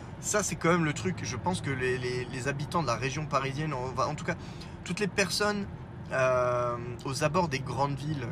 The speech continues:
qui, qui, qui partent travailler, c'est quand même affolant dans le sens où on est sur un rapport temps, euh, distance qui est complètement disproportionné, quoi. Je veux dire, c'est, c'est une calamité. Alors,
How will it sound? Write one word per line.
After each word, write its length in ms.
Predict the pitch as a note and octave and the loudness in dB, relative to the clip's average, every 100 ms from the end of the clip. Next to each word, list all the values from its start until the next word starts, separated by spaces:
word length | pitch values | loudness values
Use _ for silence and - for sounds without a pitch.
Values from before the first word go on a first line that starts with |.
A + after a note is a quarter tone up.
| - | -8
qui, 120 | - | -10
qui, 200 | - - - | -10 -10 -8
qui 100 | - | -6
partent 280 | - - - | 0 -2 0
travailler, 560 | - C3+ C3+ C3 D#3 - - - - - | 0 2 2 0 -4 -4 -8 -10 -12 -10
c'est 200 | - F3 | -8 -2
quand 120 | D#3+ | 2
même 140 | D#3+ D#3+ - | 2 0 0
affolant 480 | D3 - D#3 D#3 E3+ | 0 0 0 0 0
dans 120 | C3+ | -2
le 60 | B2 | -4
sens 360 | - E3+ F3+ - | -2 -2 -2 -2
où 120 | D#3+ - - - - - - | -4 -4 -8 -8 -8 -8 -6
on 100 | C3+ | -2
est 80 | D3 | 0
sur 240 | - D3+ | 0 2
un 80 | C#3 | 2
rapport 460 | C3 C#3+ A#2+ E3 D#3 - - - - - - - - - - - - | 6 4 4 2 2 -2 -6 -8 -8 -8 -8 -6 -6 -6 -6 -6 4
temps, 220 | G3 E3+ - - - - | 6 6 -2 -10 -10 -6
euh, 240 | C3 B2+ B2 | -4 -2 -2
distance 680 | B2+ D3 - G3 G#3 - - - - | -2 -4 0 0 0 -4 -6 -14 -14
qui 120 | - | -12
est 140 | - - | -12 -6
complètement 420 | - F3 E3+ F3 | -6 -4 -4 -2
disproportionné, 880 | D#3 D#3+ - D3+ - - - D3+ F#3+ | -2 -6 -6 -8 -8 -8 -4 -4 -4
quoi. 160 | - | -6
Je 100 | A#2 | -10
veux 80 | - | -10
dire, 140 | C#3 | -10
c'est, 140 | - - - - - - - | -12 -12 -14 -14 -14 -14 -12
c'est 280 | - - - | -12 -12 -10
une 100 | - - - | -10 -10 -8
calamité. 640 | - C#3+ C3+ C3 - G3 - - - - - - - | -4 -2 -2 -6 -8 -10 -10 -14 -14 -16 -16 -14 -12
Alors, 200 | - - | -10 -10